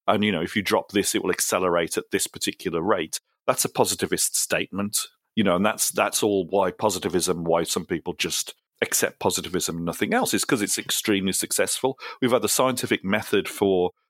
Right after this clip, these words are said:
you know, since the Greeks or whatever, and, um, and it's worked out, I mean, apart from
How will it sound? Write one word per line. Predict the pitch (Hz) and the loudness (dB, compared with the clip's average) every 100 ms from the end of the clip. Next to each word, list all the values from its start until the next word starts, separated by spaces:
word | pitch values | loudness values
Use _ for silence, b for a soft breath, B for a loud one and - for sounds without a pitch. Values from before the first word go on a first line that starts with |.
| - | 0
you | 127 | 2
know, | 92 | 2
since | - 110 - | 0 0 0
the | 95 - _ - | -4 -8 _ -2
Greeks | 98 117 - - | 2 2 0 0
or | 95 | 0
whatever, | 78 76 76 98 - _ _ | 2 0 2 0 -2 _ _
and, | 98 110 117 117 113 - | 2 2 2 0 0 2
um, | 120 120 120 117 - | 2 2 -2 -4 0
and | 131 | 0
it's | 131 - - - | 0 -2 -4 -4
worked | 101 95 127 139 - | -8 0 2 2 2
out, | 135 120 - _ _ - | 2 2 -2 _ _ 0
I | 95 | 2
mean, | 90 82 | 0 -4
apart | - 87 - | 0 0 0
from | 98 92 78 | -4 -4 -6